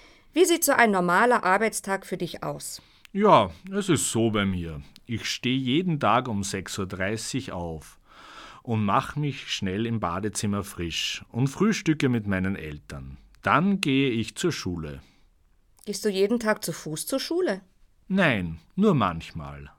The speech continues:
Speaker 2: Normalerweise fahre ich mit dem Fahrrad. Bei schlechtem Wetter bringt mich meine Mutter mit dem Auto zur Schule.
Speaker 1: Und warum gehst du heute zu Fuß?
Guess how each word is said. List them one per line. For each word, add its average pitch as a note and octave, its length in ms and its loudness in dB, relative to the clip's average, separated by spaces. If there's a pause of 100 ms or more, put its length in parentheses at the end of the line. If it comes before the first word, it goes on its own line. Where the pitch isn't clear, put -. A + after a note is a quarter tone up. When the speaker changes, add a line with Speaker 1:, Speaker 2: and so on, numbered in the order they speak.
Speaker 2:
Normalerweise C3 920 0
fahre G#2+ 360 0
ich A2+ 180 -4
mit A2 160 -4
dem G#2 140 -2
Fahrrad. D2+ 680 -8 (220)
Bei A2+ 100 -2
schlechtem C#3+ 500 -2
Wetter A2 380 -4
bringt C#3+ 360 -2
mich D3+ 160 -4
meine B2+ 200 0
Mutter D3+ 340 0
mit C#3 220 -2
dem C#3 140 -2
Auto F2+ 640 -6
zur E2+ 180 -8
Schule. D2+ 460 -12 (1000)
Speaker 1:
Und A#3 140 2
warum A#3+ 240 8
gehst G#3+ 220 6
du F3 140 0
heute D#3+ 340 2
zu D#4+ 140 -2
Fuß? - 440 0